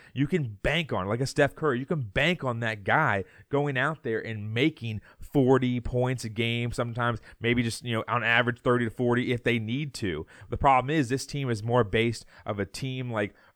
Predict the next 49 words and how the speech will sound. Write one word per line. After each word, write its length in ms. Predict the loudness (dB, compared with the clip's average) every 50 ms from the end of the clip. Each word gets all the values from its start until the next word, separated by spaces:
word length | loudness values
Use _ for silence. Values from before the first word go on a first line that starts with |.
| 0
every, 180 | 0 2 4 4
like, 100 | 4 4
like 140 | 4 2 0
I 40 | 0
said 160 | 0 0 0
before, 340 | 0 0 2 2 2 2 2 -2 _ _ _ -14
a 60 | -6
whole 280 | 2 4 4 4 4 2
role 260 | 2 6 6 6 6 6
base. 300 | 4 2 -2 -2 -2 -6
Okay, 260 | -2 0 0 0 0 -4 -10 -6
let's 140 | -4 0 4
go 80 | 4 4
get 140 | 4 4 2
the 80 | 2
rebounds, 380 | 4 4 4 4 4 4 2 0
let's 80 | -4 -8
slow 340 | -4 0 4 6 6 6 6
it 80 | 6
up, 220 | 8 8 8 6 4
and 60 | 0
let's 120 | -6 -6 -4
figure 260 | -4 -2 -2 0 0
it 60 | 2
out 280 | 2 4 4 4 4 2
and 80 | 0 -4
stuff 120 | -4 -2
like 140 | -2 -2 2
that, 180 | 2 2 2 2
because 260 | 0 0 0 0 0 -4 -18 -20 -20 -20 _ -10 -4
th-, 140 | -4 -2 2
their, 180 | 4 6 6 6
their 280 | 6 6 6 6 6
backups 640 | 6 2 2 4 4 4 4 2 0 -2 -2 0 -2
that 100 | -2 -2
are 60 | -2
coming 300 | -2 -2 -2 -2 -2 -2
in 160 | -4 -4 -4
off 280 | -2 0 -2 -2 -2 -2
the 80 | -6
bench, 440 | -6 -4 -2 -2 -2 -2 -6 -8 -12 -18 -18 -14 -8
I 60 | -4
mean, 180 | -2 -2 -2 0
Daniel 260 | 2 2 2 2 2
Gafford, 520 | 2 4 4 4 4 4 2 0 0 0 -2 _ -14 -4 2
I 100 | 2 4
love 300 | 6 6 6 6 6 4
that 200 | -2 -4 -4 -4
guy, 260 | -4 -6 -6 -6 -10